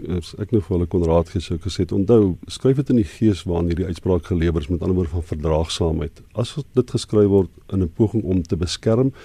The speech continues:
dit wat reeds bestaan het of om net, net binne die wet te funksioneer of om die grense van die toepasbaarheid van die ding te toets, gaan dit mettertyd weer 'n keer probleme lewer.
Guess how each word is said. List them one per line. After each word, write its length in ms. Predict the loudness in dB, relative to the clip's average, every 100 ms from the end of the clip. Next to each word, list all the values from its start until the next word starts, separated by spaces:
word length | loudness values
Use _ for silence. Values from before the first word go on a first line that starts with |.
| -20 -20 -20 -20 -20 -18 -10
dit 220 | 0 0 4
wat 140 | 4
reeds 220 | 6 4
bestaan 460 | 2 -2 4 6 6
het 120 | 4
of 200 | 2 -2
om 320 | 0 2 4
net, 220 | 6 4 6
net 180 | 2 6
binne 180 | 4
die 120 | 6 4
wet 180 | 2
te 80 | 0
funksioneer 580 | -2 -2 0 0 2 0 0
of 200 | 0 2
om 160 | 0
die 120 | 0
grense 480 | -2 0 4 4 4
van 100 | 2
die 100 | 0
toepasbaarheid 600 | 0 0 0 2 0 0 -2
van 120 | -2
die 80 | -2
ding 100 | -4
te 100 | -4
toets, 220 | -4 -4 -6 -20 -20 -6
gaan 160 | 2 4
dit 160 | 4
mettertyd 540 | 2 0 2 0 0 0
weer 180 | 2
'n 60 | 2
keer 180 | 0 -2
probleme 480 | -2 -4 0 0 0
lewer. 260 | -2 -4